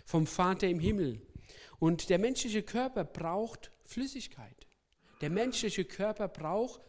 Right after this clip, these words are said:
Flüssigkeit, um zu leben. Äh, wir sind dazu geschaffen, um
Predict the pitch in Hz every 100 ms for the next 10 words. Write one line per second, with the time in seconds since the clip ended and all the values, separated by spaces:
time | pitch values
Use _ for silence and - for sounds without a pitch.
0 | - - 190 196 - 196 190 185 - 196
1 | 214 247 147 117 - - - - 165 -
2 | 175 240 262 269 254 - 240 202 - 214
3 | 208 - 240 208 240 285